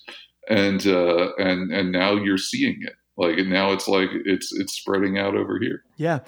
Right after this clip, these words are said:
Speaker 2: That kinda ties back into what I was saying earlier with, like, the Swedish pop becoming a part of just, like, Anglo pop, I guess,
Speaker 1: Mm-hmm.
Speaker 2: where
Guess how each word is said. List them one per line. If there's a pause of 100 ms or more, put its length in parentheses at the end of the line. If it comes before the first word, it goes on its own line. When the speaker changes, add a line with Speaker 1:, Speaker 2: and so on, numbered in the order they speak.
(180)
Speaker 2:
That
kinda
ties
back
into
what
I
was
saying
earlier
with,
like,
the
Swedish (180)
pop (540)
becoming
a
part
of (760)
just,
like,
Anglo
pop,
I
guess,
Speaker 1:
Mm-hmm.
Speaker 2:
where